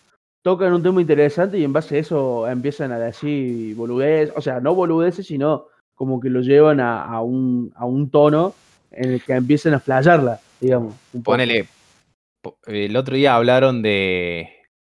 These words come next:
Speaker 2: de lo que es Coscu, o lo que representa socialmente, no sé, hay un montón de podcasts de estos vagos.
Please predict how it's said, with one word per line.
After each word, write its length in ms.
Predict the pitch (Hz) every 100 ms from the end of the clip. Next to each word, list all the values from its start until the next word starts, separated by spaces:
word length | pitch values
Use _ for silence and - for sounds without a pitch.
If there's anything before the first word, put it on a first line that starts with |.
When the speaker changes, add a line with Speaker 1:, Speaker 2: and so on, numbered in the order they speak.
| _
Speaker 2:
de 80 | -
lo 140 | 101 -
que 80 |
es 80 | 127
Coscu, 520 | - 131 107 - 90 -
o 100 | 101
lo 140 | 95
que 100 | 90
representa 840 | 95 95 98 98 135 120 117 123 147
socialmente, 720 | - 98 - 110 117 117 110
no 80 | 107
sé, 160 | - 98
hay 120 | 110
un 60 |
montón 380 | 92 87 90 92
de 60 | 90
podcasts 280 | 90 87 90
de 40 |
estos 160 | 87 92
vagos. 480 | 95 95 110 135